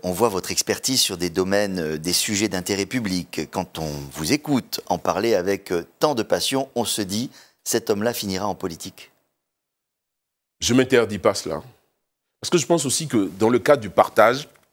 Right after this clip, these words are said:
Speaker 2: il ne faut pas se limiter à faire des critiques. Et je pense aussi que les positions que nous avons eues en entreprise,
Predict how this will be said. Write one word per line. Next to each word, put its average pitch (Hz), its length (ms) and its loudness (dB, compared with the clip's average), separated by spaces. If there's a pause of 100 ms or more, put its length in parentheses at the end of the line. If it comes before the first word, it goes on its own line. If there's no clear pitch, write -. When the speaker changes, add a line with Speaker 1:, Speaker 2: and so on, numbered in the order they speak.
(800)
Speaker 2:
il - 40 -12
ne - 20 -8
faut 117 80 0
pas 104 100 8
se - 140 0
limiter 107 320 2
à 104 80 2
faire 110 120 0
des 92 100 -4
critiques. - 680 -8 (1400)
Et 127 140 6
je 123 100 0
pense 196 280 2
aussi 156 440 -2
que 101 380 2
les 107 180 2
positions 127 480 0
que 123 120 -2
nous 110 180 2
avons 110 260 2
eues 107 220 0
en 98 100 0
entreprise, 113 960 -4